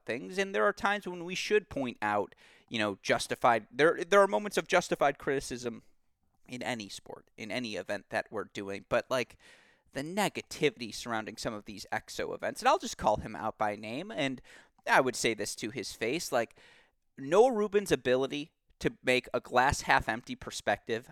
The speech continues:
on anything going on in the tennis world, his ability to find the line of criticism in anything that's happening in our sport, it's just exceptional. Like, I guess shout out to Noah for that ability to, again, find the negativity where there should only be positives.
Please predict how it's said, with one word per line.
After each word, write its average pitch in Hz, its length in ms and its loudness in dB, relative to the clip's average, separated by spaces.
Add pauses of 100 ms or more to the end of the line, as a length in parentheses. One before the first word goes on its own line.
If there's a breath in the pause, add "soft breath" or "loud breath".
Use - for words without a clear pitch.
(140)
on 107 200 -2
anything 139 440 -2
going 120 260 2
on 110 220 -2
in 107 80 -8
the 101 80 -10
tennis - 360 -8
world, 113 220 0
his 185 180 -2
ability 180 360 0
to 160 100 -2
find 131 380 2
the 117 80 4
line 120 320 0
of - 120 -8
criticism 131 720 -4
in - 160 -10 (140)
anything 170 460 -4 (360 loud breath)
that's 131 200 2
happening 120 420 6
in 113 100 -4
our 107 140 2
sport, - 420 -8 (560 soft breath)
it's 220 180 4
just - 240 2
exceptional. - 640 -4 (100)
Like, - 120 4
I 214 80 8
guess 240 300 4 (180)
shout 170 340 8
out 139 200 8
to 170 140 -4
Noah 156 440 2
for - 180 -4
that 135 160 10
ability 135 440 2
to, 120 260 -4
again, 120 360 2
find 135 400 2
the 123 60 -2
negativity 131 580 -2
where 123 200 0
there 113 120 0
should 117 220 -4
only 123 240 -6
be 120 160 -10
positives. 175 640 0